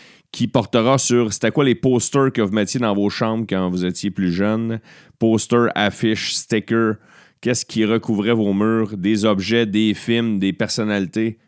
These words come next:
Pourquoi, où, quand, comment. Une anecdote reliée à un poster.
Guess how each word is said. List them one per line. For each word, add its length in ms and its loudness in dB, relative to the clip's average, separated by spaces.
Pourquoi, 640 0
où, 280 4
quand, 320 0
comment. 400 0
Une 240 -2
anecdote 480 0
reliée 320 0
à 40 0
un 40 -2
poster. 540 -2